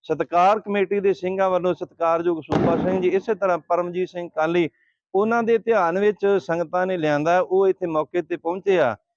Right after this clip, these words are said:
ਬੜੇ ਅਦਬ ਤੇ ਸਤਿਕਾਰ ਦੇ ਨਾਲ ਸ਼੍ਰੀ ਗੁਰੂ ਗ੍ਰੰਥ ਸਾਹਿਬ ਜੀ ਦੇ ਪਾਵਨ ਸਰੂਪ ਨਗਰ ਦੇ ਇੱਕ ਗੁਰਦੁਆਰਾ ਸਾਹਿਬ ਵਿੱਚ ਬਿਰਾਜਮਾਨ ਕੀਤੇ ਗਿਆ। ਬੇਅੰਤ ਪੋਥੀਆਂ ਸਨ, ਪਿਓ-, ਪੋਥੀਆਂ ਦਾ ਵੀ ਬਹੁਤ ਨਿਰਾਦਰ ਹੁੰਦਾ। ਇੱਥੋਂ ਦਾ ਗੁਰੂ ਗ੍ਰੰਥ ਸਾਹਿਬ ਜੀ ਦੇ ਨਾਲ ਸੰਬੰਧਿਤ ਜਿੰਨਾ ਵੀ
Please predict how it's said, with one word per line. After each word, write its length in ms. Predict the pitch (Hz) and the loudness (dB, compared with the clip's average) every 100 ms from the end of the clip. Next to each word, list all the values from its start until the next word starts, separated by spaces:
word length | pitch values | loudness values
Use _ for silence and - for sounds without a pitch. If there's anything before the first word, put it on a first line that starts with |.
| _ - | _ -4
ਬੜੇ 260 | 156 185 202 180 185 | 0 2 2 0 -2
ਅਦਬ 160 | 202 | -2
ਤੇ 160 | 214 233 | -2 -2
ਸਤਿਕਾਰ 520 | 190 170 160 170 175 | -2 -8 -2 0 0
ਦੇ 180 | 170 180 | 2 2
ਨਾਲ 240 | 175 170 | 2 -2
ਸ਼੍ਰੀ 280 | 156 165 180 | -2 -2 -2
ਗੁਰੂ 220 | 165 175 165 | 0 0 0
ਗ੍ਰੰਥ 260 | 156 156 | 0 -2
ਸਾਹਿਬ 200 | 170 165 | -2 -4
ਜੀ 100 | 165 | -4
ਦੇ 120 | 156 | -6
ਪਾਵਨ 360 | 160 151 147 156 | -4 -2 0 -2
ਸਰੂਪ 360 | 156 151 - 151 | -2 -2 -2 -2
ਨਗਰ 460 | 147 151 151 185 | -2 -2 -2 0
ਦੇ 180 | 190 185 | 2 0
ਇੱਕ 160 | - 151 | 0 -6
ਗੁਰਦੁਆਰਾ 520 | 156 156 165 160 160 | -4 -2 -2 0 -2
ਸਾਹਿਬ 260 | 160 160 | -2 -2
ਵਿੱਚ 240 | 156 139 - _ _ _ | 0 -4 -10 _ _ _
ਬਿਰਾਜਮਾਨ 540 | 127 135 139 151 165 170 | 0 2 2 0 -2 -2
ਕੀਤੇ 340 | 180 156 185 | -2 0 0
ਗਿਆ। 220 | 180 175 151 - _ _ | 2 2 0 -6 _ _
ਬੇਅੰਤ 440 | 123 160 202 233 226 | -2 0 2 0 -2
ਪੋਥੀਆਂ 560 | 196 196 - 220 220 | 0 0 0 0 0
ਸਨ, 300 | 202 190 180 | 0 0 -2
ਪਿਓ-, 260 | 156 175 180 - - | -2 0 0 -4 -4
ਪੋਥੀਆਂ 420 | 190 196 220 226 | -2 -2 -2 0
ਦਾ 100 | 240 | 0
ਵੀ 60 | 226 | 0
ਬਹੁਤ 280 | 196 202 196 | 0 -2 -2
ਨਿਰਾਦਰ 420 | 170 160 156 196 | 0 0 0 -2
ਹੁੰਦਾ। 300 | 156 135 113 _ _ _ | 0 0 -2 _ _ _
ਇੱਥੋਂ 360 | 170 196 - 214 | -2 0 0 0
ਦਾ 140 | 208 | 0
ਗੁਰੂ 280 | 180 180 196 | 0 2 2
ਗ੍ਰੰਥ 240 | 175 165 165 | 2 0 0
ਸਾਹਿਬ 220 | 185 185 | -2 -2
ਜੀ 120 | 185 | -4
ਦੇ 140 | 170 165 | -4 -2
ਨਾਲ 200 | 160 151 | -2 -2
ਸੰਬੰਧਿਤ 420 | 143 160 165 156 | -4 -6 -6 -10
ਜਿੰਨਾ 300 | 147 156 170 | -6 -4 -2
ਵੀ 160 | 175 | -4